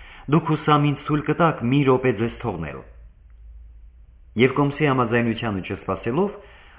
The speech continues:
արագ շրջանցեց թումբը և կողաշավիղով վազեց դեպի տուն։ «Լսեցեք, սիրելի պարոն Մորել», ասաց Մոնտե Քրիստոն, «ես սրտի ցավով տեսնում եմ, որ խախտել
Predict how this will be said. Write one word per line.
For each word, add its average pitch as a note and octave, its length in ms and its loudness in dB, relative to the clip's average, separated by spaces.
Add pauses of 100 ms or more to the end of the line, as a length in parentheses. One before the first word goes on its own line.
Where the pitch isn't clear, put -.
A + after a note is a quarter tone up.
(140)
արագ A2+ 360 6
շրջանցեց G2 720 -2
թումբը F#2 340 -2 (680)
և C#3+ 240 4 (180)
կողաշավիղով A#2+ 880 2
վազեց G2+ 320 0
դեպի G#2 280 -2
տուն։ C#2+ 200 -12 (1500)
«Լսեցեք, A#2 760 0
սիրելի G2+ 400 0
պարոն B2 400 2
Մորել», F#2 280 -4 (520)
ասաց G#2+ 320 -2
Մոնտե F#2+ 320 -4
Քրիստոն, D#2+ 420 -10 (840)
«ես G2+ 180 -4
սրտի A#2 380 0
ցավով A2 340 0
տեսնում A#2+ 460 -2
եմ, E3+ 120 0 (520)
որ G#2 160 0
խախտել C3 440 2